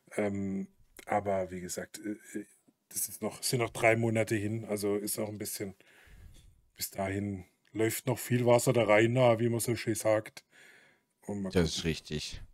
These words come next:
Speaker 1: Aber bei dir ist jetzt halt nur noch ein Monat. Starker Monat, in
Speaker 2: Ja.
Speaker 1: Anführungszeichen.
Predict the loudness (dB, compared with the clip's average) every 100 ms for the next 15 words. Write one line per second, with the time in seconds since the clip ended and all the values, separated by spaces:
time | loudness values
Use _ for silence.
0 | _ _ _ _ _ -14 -6 -6 -2 -4
1 | -4 -6 -6 -8 -8 -6 -6 -6 -8 -6
2 | -6 -6 -10 -20 _ _ _ _ _ -14
3 | -6 -4 -4 -4 -4 -6 0 6 6 6
4 | 0 -8 -8 -6 -6 -8